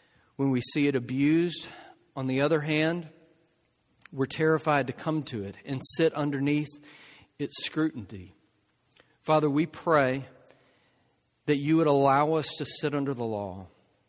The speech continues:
in order that you would drive us to Jesus.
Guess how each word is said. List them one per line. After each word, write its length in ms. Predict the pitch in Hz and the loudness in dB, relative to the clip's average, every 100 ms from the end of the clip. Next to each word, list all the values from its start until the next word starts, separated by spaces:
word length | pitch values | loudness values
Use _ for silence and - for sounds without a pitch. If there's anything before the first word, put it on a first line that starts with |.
| _ _ _ - | _ _ _ -8
in 120 | 139 | -4
order 300 | 135 143 143 | 0 2 0
that 160 | 131 120 | -2 -4
you 240 | 131 135 | -2 -2
would 160 | 127 117 | -2 -4
drive 560 | 120 123 120 135 123 | -6 -2 0 0 -2
us 440 | 135 131 - - - _ _ _ _ - | -4 -4 -6 -10 -14 _ _ _ _ -12
to 100 | 123 | -10
Jesus. 540 | 110 107 95 85 | -8 -8 -8 -12